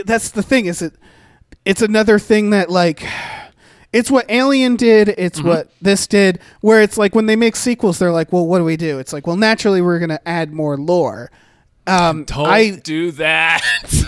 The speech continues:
Speaker 1: Well, I would, I would argue that Predator Two added just the right amount.
Speaker 2: Just enough. Throwing him, the, the, the bunches of Predators showing up at the end and throwing him an old pistol was just enough.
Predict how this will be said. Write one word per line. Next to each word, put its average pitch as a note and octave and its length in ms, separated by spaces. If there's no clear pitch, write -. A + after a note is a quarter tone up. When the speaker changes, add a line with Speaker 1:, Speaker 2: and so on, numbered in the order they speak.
Speaker 1:
Well, D4 300
I C4 180
would, A4 200
I B3 220
would G#4 120
argue C#4 300
that A#3 180
Predator A3+ 400
Two G#3 400
added F#3 380
just - 360
the A3+ 100
right G3 200
amount. E3 160
Speaker 2:
Just C4+ 240
enough. A#3 360
Throwing G#3+ 460
him, G3+ 440
the, D#3 180
the, D3 300
the C#3 180
bunches F3+ 460
of F3+ 100
Predators D#3+ 380
showing C#3+ 240
up C3+ 120
at B2+ 80
the B2 160
end A#2 200
and A2 120
throwing A#2+ 340
him A2+ 300
an G#2 200
old G#2+ 260
pistol G#2 460
was F#2 240
just C3 580
enough. - 480